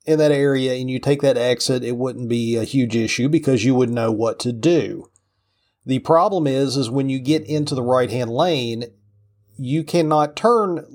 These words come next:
left onto Route two twenty. It forces you to go in the opposite direction.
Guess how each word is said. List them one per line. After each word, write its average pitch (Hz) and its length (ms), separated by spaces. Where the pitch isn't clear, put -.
left 131 400
onto 123 320
Route 117 300
two 120 140
twenty. 123 560
It - 100
forces 147 540
you 135 340
to - 160
go 127 560
in 127 160
the 127 100
opposite 135 480
direction. 123 760